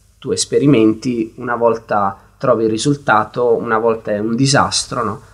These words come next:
E quindi mettono in scena, eh, questa, mm, questo elenco di esperimenti che, che non hanno senso. Quindi il pubblico ha ragione ad annoiarsi e non andare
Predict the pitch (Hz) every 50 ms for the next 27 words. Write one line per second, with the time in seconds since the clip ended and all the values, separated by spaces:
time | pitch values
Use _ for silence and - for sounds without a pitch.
0 | - - - 151 - - 160 147 156 180 185 160 131 127 - - 123 127 131 143
1 | 165 175 - - 143 120 117 127 147 165 160 139 123 117 117 113 110 113 110 107
2 | 110 110 - - 117 113 - - - 110 113 110 107 107 107 110 113 117 107 98
3 | 98 98 101 98 - - 113 - - - 139 131 127 113 107 110 107 - 113 117
4 | 113 110 - - - - 120 127 147 156 131 110 110 107 107 - 131 131 - -
5 | 110 104 101 101 104 104 - - 120 117 117 113 110 117 117 107 101 - - 139
6 | 110 104 - - - - 147 131 110 107 - - 139 135 127 120 107 - 127 117
7 | 117 110 107 104 113 135 139 123 113 110 107 107 - - - - - 127 123 120
8 | 117 120 120 117 113 113 110 110 107 107 110 - - - 110 104 107 113 113 110
9 | 113 110 113 113 110 117 110 110 110 113 113 110 107 110 107 107